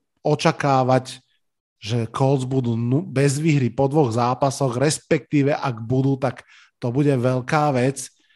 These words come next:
Na druhú stranu ani Matt Ryan, ani Trevor Lawrence úplne nežiarili v prvom kole. Kto podľa teba bude mať z týchto dvoch quarterbackov lepší zápas a kto privedie svoje mužstvo k výhre?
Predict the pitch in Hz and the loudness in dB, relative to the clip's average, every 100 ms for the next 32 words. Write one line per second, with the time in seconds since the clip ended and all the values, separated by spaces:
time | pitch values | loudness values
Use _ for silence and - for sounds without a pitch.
0 | _ _ _ _ - 123 135 135 196 165 | _ _ _ _ -6 0 4 6 8 6
1 | 165 - 156 139 139 139 139 - - 131 | 4 0 0 0 2 0 0 -6 -6 0
2 | 185 185 160 151 147 143 143 - 147 160 | 2 4 2 4 4 4 0 -2 -2 -2
3 | 156 147 147 147 139 135 135 127 - - | 2 2 4 4 4 4 4 0 -2 -4
4 | 135 190 190 165 143 139 139 131 135 127 | -2 2 2 4 2 2 2 2 0 0
5 | 147 135 131 123 139 131 156 160 _ _ | -2 0 -2 -2 0 0 0 -4 _ _
6 | _ _ _ _ - 190 190 160 147 147 | _ _ _ _ -2 0 2 0 2 2
7 | 151 139 131 135 123 131 127 - - 135 | 2 2 4 2 2 2 2 -2 -6 -2
8 | 151 135 127 - - 131 143 135 131 135 | 0 2 2 0 -4 -2 0 -2 -2 -2
9 | 120 127 127 - 123 131 123 127 123 - | 0 -2 -4 -4 0 0 0 0 -2 -6
10 | _ _ _ _ _ _ - 123 120 147 | _ _ _ _ _ _ 0 2 2 0
11 | - - - 139 139 131 131 127 120 135 | -8 -10 -2 0 2 2 2 0 0 0
12 | 123 117 - 127 113 113 117 131 123 92 | 0 -2 -6 -4 -4 -4 -2 0 0 -4